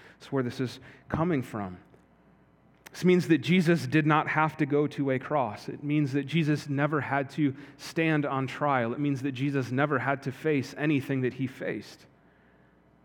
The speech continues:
But he chose to. He had the power to stop it. He had the power to walk away. He had the power to do what he pleased.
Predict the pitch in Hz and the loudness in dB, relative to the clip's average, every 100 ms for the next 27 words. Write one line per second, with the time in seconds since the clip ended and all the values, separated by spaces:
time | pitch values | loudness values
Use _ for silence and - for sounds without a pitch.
0 | _ - 117 - - 349 120 - 98 85 | _ -6 -6 -4 -2 -2 -4 -10 -12 -12
1 | - _ _ _ _ _ _ _ _ _ | -16 _ _ _ _ _ _ _ _ _
2 | _ _ _ _ _ _ _ _ _ _ | _ _ _ _ _ _ _ _ _ _
3 | _ _ _ _ _ _ - 160 165 131 | _ _ _ _ _ _ -12 -8 -6 -4
4 | 123 123 113 - 110 110 120 143 160 131 | -2 0 -2 -6 -6 -4 -4 -2 -2 -2
5 | - 131 127 104 107 113 101 113 131 170 | -2 0 0 0 -2 -4 -4 -4 -2 -2
6 | 160 - - 160 151 151 131 151 147 135 | -4 -4 -2 -2 -2 -4 -2 -2 -2 -4
7 | 143 - - 196 165 110 85 - - | -8 -10 -8 -4 -2 -2 -8 -18 -20